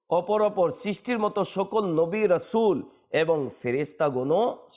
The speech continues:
শামিল। হযরত আব্দুল্লাহ ইবনে আব্বাস রাদিয়াল্লাহু তাআলা আনহু থেকে বর্ণিত আছে যে এই বিশ্বে প্রেরিত প্রত্যেক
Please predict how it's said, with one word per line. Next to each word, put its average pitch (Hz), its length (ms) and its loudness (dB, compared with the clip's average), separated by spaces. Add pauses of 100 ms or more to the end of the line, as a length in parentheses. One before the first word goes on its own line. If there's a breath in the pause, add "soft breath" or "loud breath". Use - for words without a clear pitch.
শামিল। 107 460 -4 (540)
হযরত 151 300 -2
আব্দুল্লাহ 165 360 0
ইবনে 160 180 0
আব্বাস 160 360 0
রাদিয়াল্লাহু 151 640 0
তাআলা 151 420 0
আনহু 147 180 0
থেকে 156 240 -2
বর্ণিত 143 400 -2
আছে 147 260 -2
যে 110 180 -6 (540 soft breath)
এই 208 160 0
বিশ্বে 220 400 -2
প্রেরিত 202 600 0
প্রত্যেক 214 560 0